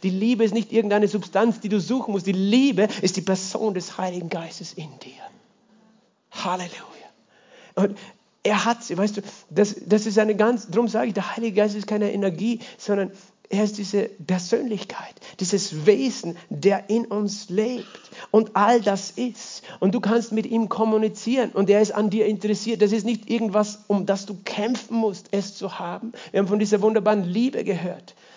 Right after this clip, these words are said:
zu der wir uns entscheiden. Aber letztlich ist das alles, weil der Heilige Geist in uns wohnt. Es ist alles und das ist, wofür Jesus gekommen ist.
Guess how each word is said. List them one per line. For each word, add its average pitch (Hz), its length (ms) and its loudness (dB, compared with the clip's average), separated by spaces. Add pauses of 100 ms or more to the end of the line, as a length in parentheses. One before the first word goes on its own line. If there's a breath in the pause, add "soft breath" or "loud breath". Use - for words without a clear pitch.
(240 loud breath)
zu 190 100 -6
der 190 160 6
wir 208 80 2
uns 190 100 0
entscheiden. 202 400 -2
Aber 202 180 2
letztlich 214 440 0
ist 220 160 -4
das - 300 -2
alles, 226 580 2 (1040 loud breath)
weil 165 180 -2
der 156 200 -10
Heilige 175 320 -8
Geist 156 400 -14
in 156 120 -14
uns 143 280 -20
wohnt. - 400 -18 (1040 loud breath)
Es 180 160 -4
ist 190 200 -8
alles 190 300 0
und 175 140 -4
das 196 180 -2
ist, 185 300 -10
wofür 165 280 -8
Jesus 175 440 -8
gekommen 202 500 -12
ist. - 200 -20